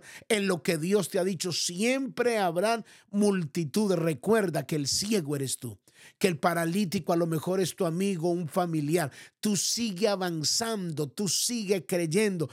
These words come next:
Mantente en esa unidad que tenían los cuatro, porque es necesario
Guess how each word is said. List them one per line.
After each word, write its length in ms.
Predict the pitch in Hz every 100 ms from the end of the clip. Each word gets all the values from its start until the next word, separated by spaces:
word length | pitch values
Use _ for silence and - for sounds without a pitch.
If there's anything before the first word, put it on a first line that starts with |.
| - -
Mantente 1300 | 180 190 185 170 143 240 285 285 262 160 233 208 214
en 100 | 180
esa 280 | 226 - 233
unidad 580 | 233 196 175 214 277 226
que 140 | - 175
tenían 500 | 175 165 190 214 202
los 180 | 180 -
cuatro, 400 | 233 247 208 147
porque 400 | 180 160 - 247
es 100 | 302
necesario 1160 | 320 302 - - 185 - 220 226 175 156 156